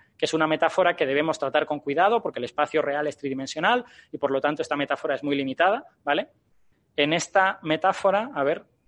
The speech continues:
le voy a quitar el sonido a este señor, tan, tan simpático. Eh, lo que tiene es una especie como de, eh,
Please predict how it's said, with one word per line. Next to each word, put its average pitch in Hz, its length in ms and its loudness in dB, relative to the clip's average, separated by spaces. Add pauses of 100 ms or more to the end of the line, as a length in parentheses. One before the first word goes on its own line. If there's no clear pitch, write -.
le 139 80 0
voy 143 120 2
a 147 40 4
quitar 147 240 2
el 139 260 -4
sonido 139 260 -6
a - 20 -6
este 135 120 -10
señor, 160 260 -12 (240)
tan, 135 280 -10
tan 139 120 -6
simpático. 143 400 -4 (380)
Eh, 151 280 6 (760)
lo 156 120 4
que 160 80 6
tiene 170 200 0
es - 40 -4
una 190 120 -2
especie 185 280 2
como 165 220 2
de, 156 520 4
eh, 147 1160 4